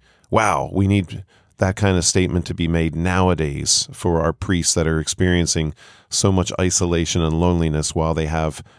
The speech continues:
the weight of the world on their shoulders. Anyway, he, Saint John Neumann, as a young priest, this is, would be now the eighteen thirties, maybe early eighteen forties.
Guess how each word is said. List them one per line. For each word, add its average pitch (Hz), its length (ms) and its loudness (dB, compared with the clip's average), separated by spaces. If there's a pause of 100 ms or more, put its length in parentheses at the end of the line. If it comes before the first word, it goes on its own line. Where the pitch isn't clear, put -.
(100)
the 95 100 -2
weight 87 240 0
of 87 60 0
the 80 80 0
world 78 300 0
on 76 100 -2
their 76 100 -2
shoulders. 78 600 -4 (680)
Anyway, 156 340 2
he, 147 320 -6
Saint 151 260 -4
John 135 180 -2
Neumann, 135 460 2 (280)
as 107 160 2
a 110 60 2
young 113 260 2
priest, 113 600 -2
this 110 240 0
is, 104 80 -2
would 95 240 -2
be 104 160 0
now 95 400 2
the 92 220 -4
eighteen 92 920 0
thirties, 101 1000 -2
maybe 90 300 0
early 92 320 0
eighteen 90 360 -2
forties. 92 520 0